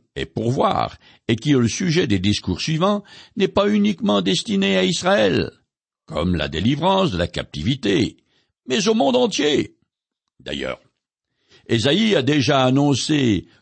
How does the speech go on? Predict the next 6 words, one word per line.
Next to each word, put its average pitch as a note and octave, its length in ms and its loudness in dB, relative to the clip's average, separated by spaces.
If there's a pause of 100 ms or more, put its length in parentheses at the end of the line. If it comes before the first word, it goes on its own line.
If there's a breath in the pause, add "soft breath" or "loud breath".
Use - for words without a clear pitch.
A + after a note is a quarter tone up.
l'universalité C#3 1600 0
du F#2+ 180 -2
salut G#2 640 2
à F2 80 -4
plusieurs C#2+ 460 -6
reprises. A2 600 -6